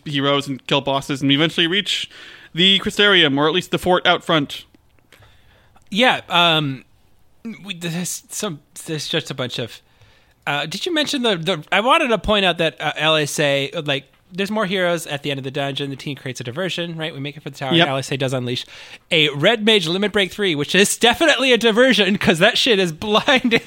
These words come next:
Speaker 2: as hell.
Speaker 1: <laughs> It was big.
Speaker 2: Ah!
Speaker 1: I looked at it and I was like, "What is that?" She's a Red Mage. I play Red Mage. What is she doing?
Speaker 2: She is doing, oh, what the hell is it called? Vermilion? Cr-, cr-, some, I can't remember.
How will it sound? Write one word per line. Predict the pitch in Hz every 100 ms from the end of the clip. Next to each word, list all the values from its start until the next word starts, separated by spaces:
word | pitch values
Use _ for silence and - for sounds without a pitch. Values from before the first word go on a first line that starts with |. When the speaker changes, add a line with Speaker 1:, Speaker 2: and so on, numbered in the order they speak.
| 240
Speaker 2:
as | 247
hell. | 196
Speaker 1:
<laughs> |
It | 214 208
was | 202 - -
big. | 185 151 139 -
Speaker 2:
Ah! | 415 508 571 605 - - - -
Speaker 1:
I | 214
looked | 262 311
at |
it | 247
and |
I | 226
was |
like, | 233 160
"What | 220 359 -
is | 311 -
that?" | 170 147 143
She's | 277 277
a | 240
Red | 247 220
Mage. | 196 160
I | 214
play | 226 226 254
Red | 180 156
Mage. | 147 139 -
What | 156 247
is | 277
she | - 226
doing? | 254 208 139
Speaker 2:
She | 139
is | 175 170
doing, | 190 196 214 214 214 -
oh, | 170
what | 202
the | 208
hell | 233
is | 233
it | -
called? | 233 214
Vermilion? | 175 170 185 202 202 196 _
Cr-, | - 180
cr-, | - 202
some, | - - 208 175 - - -
I | -
can't | 196 131
remember. | 123 113 113 110